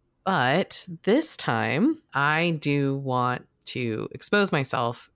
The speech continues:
in a different way by intentionally submitting things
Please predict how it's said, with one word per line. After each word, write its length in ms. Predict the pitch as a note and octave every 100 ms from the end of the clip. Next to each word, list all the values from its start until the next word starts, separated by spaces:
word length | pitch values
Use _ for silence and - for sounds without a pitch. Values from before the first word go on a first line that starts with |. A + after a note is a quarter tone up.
| -
in 120 | B2+
a 40 | B2
different 360 | B2 - B2+
way 560 | B2+ B2+ A#2 A2+ C3 - _ -
by 800 | C3+ A#2+ A#2+ A#2+ A#2+ A#2+ A#2+ A#2 _
intentionally 840 | C#3+ C#3 C3 - D#3+ D#3 F3 E3 D#3+
submitting 500 | - C#3+ C#3 C3+ C3+
things 720 | C3+ B2+ B2 B2 - -